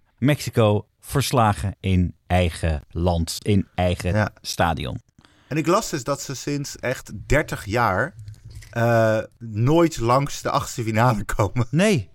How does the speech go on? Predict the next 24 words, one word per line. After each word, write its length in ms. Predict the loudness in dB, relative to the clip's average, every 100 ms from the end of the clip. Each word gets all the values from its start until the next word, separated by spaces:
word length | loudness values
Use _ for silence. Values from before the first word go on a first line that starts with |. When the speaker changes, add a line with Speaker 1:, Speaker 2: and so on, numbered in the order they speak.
| _ _ _ _ _
Speaker 1:
Dus 140 | -10 -2
ze 60 |
hebben 180 | 0 0
het 100 | -2
Speaker 2:
Dat 100 | 0
is 60 | 0
Speaker 1:
bizar 300 | 2 4 4
Speaker 2:
zielig. 140 | 6 4
Speaker 1:
goed 140 | 2
gedaan, 480 | -2 -2 0 2 0
ja. 300 | 0 0 0 -10 _ -20 _ _
Speaker 2:
Dat 140 | -10 -10
is 160 | -6
zielig, 500 | 0 2 4 4 2
dat 160 | -6 -6
ze 80 | -4
elke 180 | -6 -4
keer 80 |
in 60 | -4
de 40 | -2
achtste 280 | -2 -4
finale 400 | -10 -2 0 2
stranden. 680 | 0 -2 -2 -2 -2 -4 -4 -12 _ _ _ -20 -16
Speaker 1:
Ja. 360 | 0 4 4 2